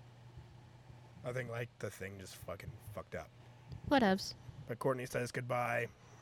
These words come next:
Speaker 1: Um, she texted me, but she texted me. Nope, she didn't. Um, I'm Alex the Truck. You can find me Instagram, Twitter, Twitch, all that. And, uh,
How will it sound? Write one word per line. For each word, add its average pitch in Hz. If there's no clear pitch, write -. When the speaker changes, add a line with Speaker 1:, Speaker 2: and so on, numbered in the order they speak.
Speaker 1:
Um, 95
she -
texted 85
me, 90
but -
she -
texted -
me. -
Nope, 117
she -
didn't. -
Um, 113
I'm 139
Alex 135
the 127
Truck. 120
You 113
can 117
find 117
me 113
Instagram, 110
Twitter, 98
Twitch, -
all 73
that. 73
And, 120
uh, 120